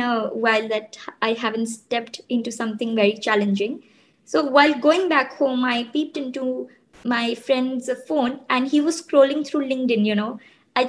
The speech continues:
just happened to ask him that, "What is it that people do on LinkedIn?"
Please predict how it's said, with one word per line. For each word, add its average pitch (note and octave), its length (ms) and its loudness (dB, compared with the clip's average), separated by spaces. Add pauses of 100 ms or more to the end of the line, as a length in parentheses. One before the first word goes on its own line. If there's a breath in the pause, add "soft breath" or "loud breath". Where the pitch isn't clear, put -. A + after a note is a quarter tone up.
just E4 260 -2
happened D#4 320 0
to D4+ 140 2
ask C4+ 280 -6
him D4 140 -4
that, C#4+ 200 -2
"What B3+ 160 0
is D4 160 -10
it A3+ 120 -10
that B3 220 -4
people B3 280 -6
do B3+ 160 0
on B3+ 180 2
LinkedIn?" A#3 340 0